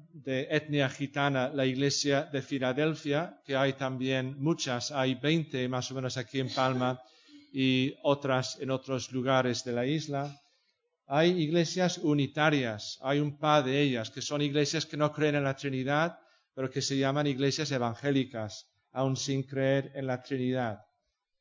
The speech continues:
Entonces surgen, eh, algunas preguntas, eh, y entre otras preguntas están estas. ¿Puede nuestra iglesia relacionarse con alguna o con algunas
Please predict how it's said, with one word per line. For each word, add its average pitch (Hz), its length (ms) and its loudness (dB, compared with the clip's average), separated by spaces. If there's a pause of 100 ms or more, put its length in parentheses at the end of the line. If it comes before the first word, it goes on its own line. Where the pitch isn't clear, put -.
(440)
Entonces 170 420 2
surgen, 190 720 0
eh, 147 320 6
algunas 160 440 2
preguntas, 170 840 2 (1000)
eh, 131 440 2
y 143 140 6
entre 139 420 4
otras 156 380 2
preguntas 156 680 2
están 143 480 -2
estas. 127 560 -6 (480)
¿Puede 202 340 6
nuestra 156 460 2
iglesia 143 800 2 (520)
relacionarse 139 1080 0 (320)
con 143 220 0
alguna 151 580 2
o 143 120 0
con 143 200 0
algunas 135 840 2